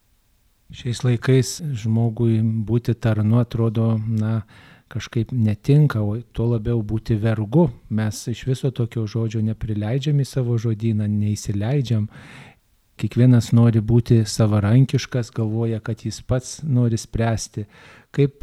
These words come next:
šių laikų žmogui, va, tuo žodžiu sau pritaikyti? „Viešpats pažvelgė į mane nuolankų tarną, į mane,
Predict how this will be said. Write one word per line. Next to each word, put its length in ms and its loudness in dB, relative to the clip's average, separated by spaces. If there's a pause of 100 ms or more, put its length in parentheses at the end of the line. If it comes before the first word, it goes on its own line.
(160)
šių 280 -4 (100)
laikų 400 2
žmogui, 560 0 (420)
va, 140 -4
tuo 260 2
žodžiu 400 2
sau 320 0
pritaikyti? 800 -2
„Viešpats 480 -4
pažvelgė 680 0
į 100 2
mane 240 4
nuolankų 640 2
tarną, 560 -2
į 100 -2
mane, 480 2